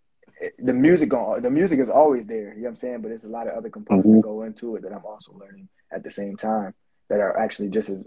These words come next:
Speaker 1: important, if not more important than the music sometimes. So it's about, that's where I'm at now, is just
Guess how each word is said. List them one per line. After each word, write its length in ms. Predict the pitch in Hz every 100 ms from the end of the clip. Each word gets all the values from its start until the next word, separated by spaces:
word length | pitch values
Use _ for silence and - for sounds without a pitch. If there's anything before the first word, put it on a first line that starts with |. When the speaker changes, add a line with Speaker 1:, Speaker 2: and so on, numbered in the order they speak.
| -
Speaker 1:
important, 420 | 107 104 117 107
if 60 | 104
not 160 | 101
more 180 | 101 123
important 340 | 113 107 98 98
than 80 | 101
the 60 |
music 200 | 101 -
sometimes. 440 | - - 90 90 -
So 140 | 95
it's 100 | 104
about, 300 | 104 104 92 _ _ _ _
that's 200 | 117 131 127
where 80 |
I'm 100 | 120 117
at 120 | 104
now, 280 | 113 110 107
is 80 | 98
just 220 | 98